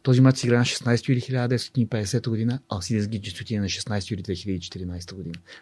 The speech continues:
на осемдесет и шест години, същия ден. А, магично е просто цялото това нещо. И, а, има още много, много магични неща, свързани с този матч. Включително това, което мен много ме е вдъхновявало. Уругвай си чака, а, на летището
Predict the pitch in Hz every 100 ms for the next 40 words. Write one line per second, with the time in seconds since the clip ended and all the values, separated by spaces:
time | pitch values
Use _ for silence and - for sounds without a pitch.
0 | - 92 98 87 87 87 - 85 90 85
1 | 87 101 - 101 85 82 - _ - -
2 | - - - - - - 98 95 92 95
3 | 90 92 104 - 104 98 87 - - 92
4 | 90 - 95 107 123 - 151 160 - -
5 | _ - 139 117 113 110 110 107 107 104
6 | 107 139 151 156 - 180 185 160 156 151
7 | 127 131 131 110 - 135 117 107 - 113
8 | 104 117 139 - - _ _ _ - _
9 | _ - - 127 127 - 156 156 147 -
10 | - - 117 123 123 113 110 107 104 101
11 | - - 101 98 98 135 - - - -
12 | - 131 110 123 131 - 120 127 117 113
13 | 143 117 110 107 104 101 110 92 - 120